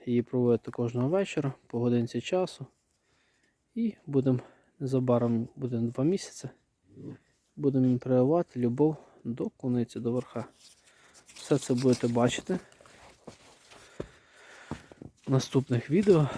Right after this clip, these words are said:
Будемо все вам показувати, як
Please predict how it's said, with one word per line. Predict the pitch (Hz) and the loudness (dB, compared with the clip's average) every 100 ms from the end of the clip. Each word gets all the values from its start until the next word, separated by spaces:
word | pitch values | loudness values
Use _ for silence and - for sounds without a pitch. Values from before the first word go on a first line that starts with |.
| - - - - - - - - - - _ _ - - - - - _ _ _ | -10 -12 -16 -18 -18 -18 -18 -20 -20 -20 _ _ -20 -20 -20 -20 -20 _ _ _
Будемо | 135 117 123 - - _ - - - - | -8 -6 -8 -14 -20 _ -16 -16 -20 -20
все | - - | -18 -6
вам | 120 110 | -4 -4
показувати, | 117 - 208 170 135 113 | -10 -8 -6 -6 -6 -4
як | 143 | -4